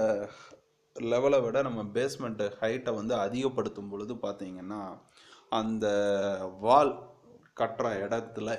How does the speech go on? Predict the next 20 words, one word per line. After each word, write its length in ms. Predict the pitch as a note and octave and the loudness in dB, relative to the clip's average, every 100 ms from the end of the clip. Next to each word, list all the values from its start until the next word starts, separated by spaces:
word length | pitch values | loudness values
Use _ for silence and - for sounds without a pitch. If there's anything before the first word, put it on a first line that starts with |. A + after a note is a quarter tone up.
| G2 | -4
எல்லாத்துலேயுமே 760 | G2+ A#2 A2 - G2+ F#2+ G2+ B2+ A2 | 0 4 4 2 -6 -6 -8 -6 -4
ஒண்ணு 320 | B2+ C#3+ C3+ | -2 0 0
வந்து 340 | A2+ C#3 C#3+ - | 0 -2 -2 4
கருங்கல், 520 | B2+ C3+ C3+ G#2+ A2 - | 4 6 2 2 -2 -2
சைஸ்டோன் 560 | B2 B2 - B2+ A2 G#2+ | -2 -2 -4 -4 -4 -6
மேசனரியா 520 | - G#2 G2+ G#2+ B2 - - | -6 -6 -4 -2 -2 -4 -8
தூக்குவோம், 440 | A#2 G2+ G#2 D3 C3+ - - - | -6 -2 0 0 -4 -18 -20 -6
இல்ல 320 | C3+ C#3+ D3+ | 2 6 8
அப்படின்னா 680 | C3 A2+ A2+ D#3 F3 C#3 A#2+ A2+ | 6 2 0 2 4 2 0 0
பிரிக் 240 | C3 C#3+ | 0 4
ஒர்க்ல 360 | E3 C#3 B2 B2 | 4 4 2 0
நம்ம 280 | A2 G#2+ A2+ | 0 -2 -2
வந்து 280 | G#2+ A2+ D#3 B2+ A2 G#2 G2+ | -2 -2 0 2 0 -2 -2
தூக்குவோம். 400 | C3 A#2 G2 F#2+ - - - - A2+ | -4 -4 -6 -12 -20 -20 -20 -10 -2
பிரிக் 300 | D3 D3 G3 | 0 4 8
ஒர்க்கை 380 | F3+ F3 E3+ | 10 8 -2
கம்பேர் 520 | D#3+ C#3+ D3+ D3+ D3 - | 0 0 6 8 8 8
பண்ணும் 280 | C3+ C3 | 4 2
பொழுது 300 | B2+ C3+ D3+ | 2 4 4
வந்து 320 | C3+ B2+ C3+ | 2 -2 -2